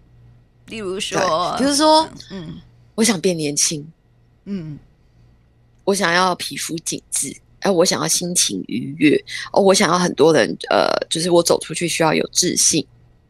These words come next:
Speaker 1: 嗯。
Speaker 2: 对，诸如此类的。那大家其实知道吗？其实在你的愿望里面，有的时候它其实不是单独只有就是外在的这种物理层面的问题，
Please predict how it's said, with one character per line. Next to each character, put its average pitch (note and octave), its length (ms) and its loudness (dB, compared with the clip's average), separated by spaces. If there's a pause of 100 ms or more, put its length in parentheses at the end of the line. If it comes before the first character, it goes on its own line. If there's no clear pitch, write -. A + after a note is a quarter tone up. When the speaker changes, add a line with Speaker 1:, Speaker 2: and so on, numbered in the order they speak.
(1300)
Speaker 1:
嗯。 E3 380 -10 (1120)
Speaker 2:
对， D#3+ 120 2
诸 C#4 260 0
如 A3 160 6
此 - 240 2
类 - 240 0
的。 - 160 -8 (340)
那 D4+ 200 0 (120)
大 C4+ 140 -2
家 A#3+ 160 -2
其 - 160 -4
实 D#3+ 100 -6
知 D#3 160 -4
道 D#3+ 160 0
吗？ D3 240 -2
其 B3+ 140 -2
实 A#3+ 100 -4
在 A#3 160 0
你 E3 120 -2
的 C#3 100 -2
愿 F3 240 -2
望 E3+ 220 -4
里 - 180 -16
面， D3 260 2
有 D#3 160 4
的 C3+ 60 2
时 - 240 2
候 G#3+ 240 4
它 - 160 -2
其 - 220 0
实 D#3 100 -2
不 D3+ 140 -8
是 - 100 0
单 D3 240 -4
独 - 200 -6
只 C3 200 -2
有 C3 320 2 (400)
就 - 100 -6
是 D#3 300 0
外 D#3+ 220 0
在 - 360 0
的 - 280 -2
这 - 100 -12
种 - 240 -4
物 F#3+ 160 4
理 - 160 0
层 - 180 0
面 D3+ 140 2
的 D#2 100 2
问 A#2+ 200 4
题， - 180 -6